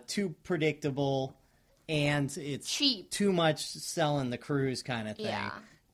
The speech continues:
Speaker 1: But, you know, I get that. It, I get that criticism, but it doesn't, it didn't bother me that much, and I didn't really think about it that much in the time, so I'm okay with that. Um,
Speaker 2: Let's talk about another,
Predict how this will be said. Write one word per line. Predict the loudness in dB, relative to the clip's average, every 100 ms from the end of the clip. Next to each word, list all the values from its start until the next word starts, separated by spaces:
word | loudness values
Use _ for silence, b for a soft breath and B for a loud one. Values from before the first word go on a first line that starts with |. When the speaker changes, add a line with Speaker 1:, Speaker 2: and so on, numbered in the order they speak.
| _ -6
Speaker 1:
But, | -6 -2
you | 2
know, | 4 4 2 0
I | 0
get | 4 2
that. | 4 2 2
It, | 0 -2 -12
I | -4 -2
get | 0
that | 0 -2
criticism, | -2 -2 0 0 -2 0 -2
but | -2 -2
it | -2
doesn't, | -2 -2 -4
it | -2 2
didn't | 4 2
bother | 2 0 0 0
me | 0
that | 0 -2 -2
much, | -4 -4 -4 -8 -12 -14 -10
and | -4
I | -2
didn't | -2 -2
really | -4 -4
think | -6 -2 -2 0
about | 0 0
it | 0
that | -2 -4
much | -4 -6 -8 -16 -20 -18 -14
in | -8 -6
the | -6
time, | -6 -4 -4 -8
so | -6 -6 -6 -10 _
I'm | -4 -2
okay | -2 -4 -8 -8
with | -10 -10
that. | -10 -10 -14 b b b -8
Um, | -2 -2 -2 -4 -8 -18 B B B B
Speaker 2:
Let's | -2 0
talk | -4
about | 2 2 4
another, | 2 4 4 2 0